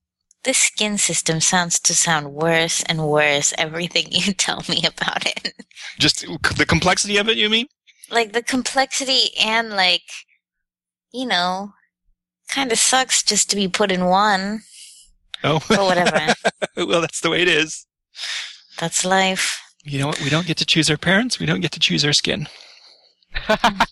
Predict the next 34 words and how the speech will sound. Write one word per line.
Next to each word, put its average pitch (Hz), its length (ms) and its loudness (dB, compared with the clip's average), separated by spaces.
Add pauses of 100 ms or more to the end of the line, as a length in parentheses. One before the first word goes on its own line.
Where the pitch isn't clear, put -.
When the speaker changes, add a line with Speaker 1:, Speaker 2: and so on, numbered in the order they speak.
(1400)
Speaker 3:
We 175 160 -2
don't 123 300 -4
get 117 200 -8
to 131 120 -4
choose 101 400 -8
our 95 140 -4
skin. 92 580 -12 (480)
Speaker 2:
<laughs> - 720 0 (840)
Speaker 3:
Uh, 185 880 2 (300)
but 190 60 -2
Speaker 2:
So, 220 160 2 (540)
we 226 320 6
Speaker 3:
Uh, - 120 -2
Speaker 2:
ke-, 165 100 -12
don't 165 180 0
have 165 180 -2
the 139 80 -6
time 151 260 0
to - 80 -14
discuss 139 440 0
all 143 160 -2
of - 100 -4
this, - 200 0
but - 260 -2
if, - 200 -4
if - 140 -2
people 185 280 2
are 135 100 4
interested, 151 460 2
they 143 100 2
should - 180 0
definitely 151 420 -2
check - 280 -2
out 135 220 0